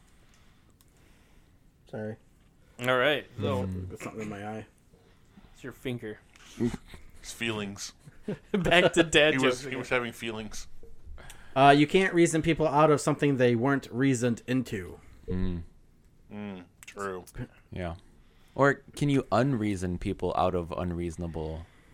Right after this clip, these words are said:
Speaker 3: things? Can you, like the conspiracy theorists, <laughs> can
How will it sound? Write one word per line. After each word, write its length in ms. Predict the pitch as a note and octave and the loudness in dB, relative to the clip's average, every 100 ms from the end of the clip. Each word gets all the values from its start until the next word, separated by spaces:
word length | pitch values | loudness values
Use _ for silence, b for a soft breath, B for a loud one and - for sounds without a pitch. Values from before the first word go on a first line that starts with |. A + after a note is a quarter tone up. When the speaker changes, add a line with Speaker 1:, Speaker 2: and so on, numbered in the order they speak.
| - | -10
Speaker 3:
things? 480 | F#2+ E2+ F2 - - - - | -8 -8 -12 -16 -20 -20 -6
Can 120 | A2+ | -4
you, 180 | G2 - - b b | -4 -6 -14 b b
like 120 | A#2+ | 2
the 60 | A#2+ | 2
conspiracy 600 | - A#2 - C3 A#2+ G#2+ | 2 0 4 4 6 2
theorists, 520 | - G2+ F2+ - - B B B B B | 2 2 0 -2 -12 B B B B B
<laughs> 280 | B B B | B B B
can 180 | - | -12